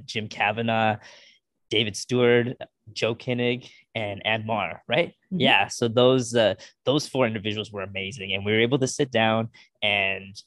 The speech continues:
Speaker 1: have conversations with them. They gave us some advice. We were able to ask them questions. They asked us questions. It was, it was a really cool experience.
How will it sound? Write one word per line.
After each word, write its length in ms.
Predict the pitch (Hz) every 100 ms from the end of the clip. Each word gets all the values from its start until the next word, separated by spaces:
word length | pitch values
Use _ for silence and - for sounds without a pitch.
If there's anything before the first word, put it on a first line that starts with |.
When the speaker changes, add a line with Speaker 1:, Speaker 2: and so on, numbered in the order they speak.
| _ _ -
Speaker 1:
have 220 | - 113
conversations 640 | - 110 101 - 120 127 120
with 160 | 120
them. 320 | 131 120 113 104
They 120 | 98
gave 180 | 101 98
us 140 | -
some 80 | -
advice. 800 | 110 127 127 127 127 120 - - - - -
We 100 | 127
were 80 | 131
able 180 | 127 123
to 120 | 123
ask 260 | 110 104 104
them 220 | 123 131
questions. 560 | - 120 - 120 113
They 140 | 104 110
asked 320 | 95 98 - -
us 180 | 131 -
questions. 680 | 135 127 - 123 117 113 - - - _ -
It 80 |
was, 260 | 165 165 135
it 80 | 151
was 120 | 151
a 80 | 127
really 280 | 110 135 143
cool 240 | - 120
experience. 640 | 110 - 110 110 101 -